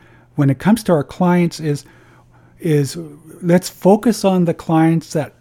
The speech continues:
that w-, want to buy or could buy what we have to offer and focus our message on that client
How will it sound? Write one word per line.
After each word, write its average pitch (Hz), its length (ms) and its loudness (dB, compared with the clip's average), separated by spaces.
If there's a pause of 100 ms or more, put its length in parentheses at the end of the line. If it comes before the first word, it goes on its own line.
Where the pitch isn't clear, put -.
(140)
that 131 200 -8
w-, 170 520 -12
want 165 640 -2 (240)
to 160 180 -4
buy 139 400 0
or 127 200 -6
could - 400 -4
buy 139 300 0
what 139 300 -4
we 147 120 -2
have 143 240 -4
to 127 80 -10
offer 143 440 -6 (440)
and 135 240 -4
focus 180 560 -2
our 196 120 0
message 151 680 -2
on 127 240 -4
that 135 300 -6
client 170 580 -2